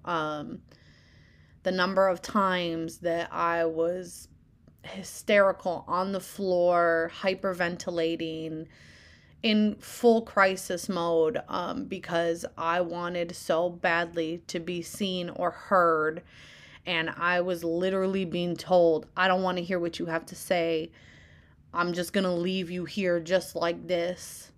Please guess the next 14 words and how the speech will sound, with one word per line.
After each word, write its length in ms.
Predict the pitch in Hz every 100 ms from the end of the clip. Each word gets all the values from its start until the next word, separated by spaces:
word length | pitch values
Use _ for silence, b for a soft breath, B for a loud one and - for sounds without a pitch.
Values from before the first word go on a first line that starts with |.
| _ - _ _ -
and 140 | 190
I'll 120 | 170 170
be 140 | 185
back 320 | 165 151 160
when 160 | 160 160
you're 120 | 165
done." 420 | 156 135 139 196 - _ _ _ _ _ - - - _ - - - _ - B B B
So 140 | - 196
this 180 | 214
type 220 | 233 302 277
of 100 | 208
behavior 380 | 202 185 180
definitely 840 | 165 170 - 165 113 175 170 165 160
was 920 | 160 160 156 156 156 165 - - -